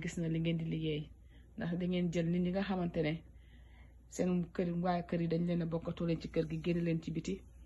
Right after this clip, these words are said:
waa mbedd mi ne leen bokkatoo leen ci société bi, négligé leen. Yéen nag association bi daal di jóg taxaw, boole seen dërëm, seen ñaar dërëm ak seen doole, ne, "Ah kay, fu ñu jaar wan nit ñi ne leen ci as-, ci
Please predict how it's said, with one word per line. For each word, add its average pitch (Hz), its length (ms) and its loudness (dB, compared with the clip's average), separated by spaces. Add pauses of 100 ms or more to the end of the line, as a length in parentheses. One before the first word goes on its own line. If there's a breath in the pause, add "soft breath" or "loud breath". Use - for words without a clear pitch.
(560 soft breath)
waa 170 200 2
mbedd 175 340 4
mi 170 80 4
ne 170 80 4
leen 165 180 4
bokkatoo 165 380 0
leen 165 120 2
ci 160 80 -2
société 165 460 0
bi, 156 100 0
négligé 160 500 2
leen. 139 200 0 (720 soft breath)
Yéen 170 220 2
nag 170 160 0
association 170 720 0
bi 165 80 4
daal 170 160 2
di 165 100 0
jóg 160 200 -4
taxaw, 190 320 2 (1000 soft breath)
boole 175 440 2
seen 180 320 2
dërëm, 170 240 4
seen 175 260 2
ñaar 175 220 2
dërëm 165 160 2
ak - 140 -4
seen 180 280 2
doole, 165 340 4 (680 loud breath)
ne, 165 300 2
"Ah 180 200 0
kay, 165 200 4
fu 175 140 -4
ñu 190 180 2
jaar 170 320 4 (500)
wan 170 280 4
nit 185 140 4
ñi 196 440 4 (440 loud breath)
ne 170 120 2
leen 175 180 6
ci - 80 -4
as-, - 220 -2
ci 190 380 0